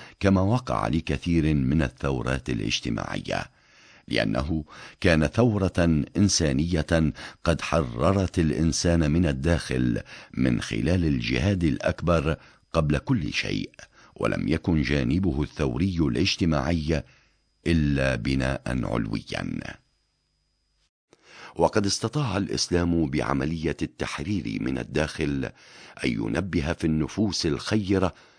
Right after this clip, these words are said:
كل كوامن الخير والعطاء، ويفجر فيها طاقات الإبداع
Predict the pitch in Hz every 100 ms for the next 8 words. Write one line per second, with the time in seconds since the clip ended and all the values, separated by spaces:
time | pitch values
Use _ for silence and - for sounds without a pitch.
0 | _ _ - 87 71 71 82 82 127 107
1 | 95 80 65 85 82 78 76 64 64 69
2 | 58 65 62 50 50 - - _ - -
3 | - 113 113 92 147 107 78 52 52 78
4 | - 57 50 50 - - - 95 87 -
5 | 98 117 104 80 - 73 71 76 64